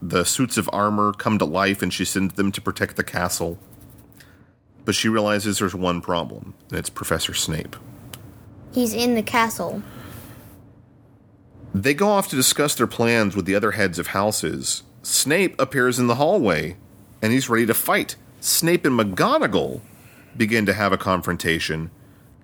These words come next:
Speaker 1: and they're about to duel. But then Flitwick, Sprout, Slughorn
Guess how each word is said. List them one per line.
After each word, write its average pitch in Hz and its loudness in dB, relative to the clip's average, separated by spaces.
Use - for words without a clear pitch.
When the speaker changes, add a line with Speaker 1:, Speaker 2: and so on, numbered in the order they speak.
Speaker 1:
and 98 2
they're 135 4
about 117 0
to 110 0
duel. 90 0
But 98 0
then 92 2
Flitwick, 95 0
Sprout, - 0
Slughorn 123 2